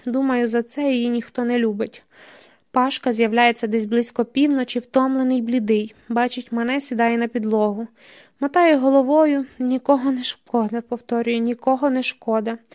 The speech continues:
Я не зовсім розумію, про що він, сідаю поруч із ним. «Кого тобі не шкода?» питаю. «Нікого», повторює він. Потім повертається до мене, дивиться довго, дивиться ніби крізь мене.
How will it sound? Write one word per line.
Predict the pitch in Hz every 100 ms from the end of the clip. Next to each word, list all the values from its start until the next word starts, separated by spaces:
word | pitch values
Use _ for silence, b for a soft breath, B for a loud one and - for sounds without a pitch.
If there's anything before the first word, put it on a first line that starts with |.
| B B B B _
Я | 311
не | 320
зовсім | 320 349 - 294
розумію, | 277 294 330 302
про | 262
що | 269 - 349 339
він, | 254 240
сідаю | 247 277 294 285
поруч | 285 277 269 262
із |
ним. | 254 240 220 214 -
«Кого | 240 220 311
тобі | 311 233 262
не | 269
шкода?» | 254 - 233 214 208 214 -
питаю. | 226 233 220 220 208 b b b b b _
«Нікого», | 262 285 285 320 254
повторює | 233 233 220 - 233 233 233 226
він. | 226 226 226
Потім | 277 302 254
повертається | 233 226 - 269 254 247
до | 220
мене, | 233 262 294 233
дивиться | 254 247 254 254
довго, | 214 262 294 233 240
дивиться | 233 254 269 247
ніби | 240 233 254
крізь | 254 262 254
мене. | 233 208 202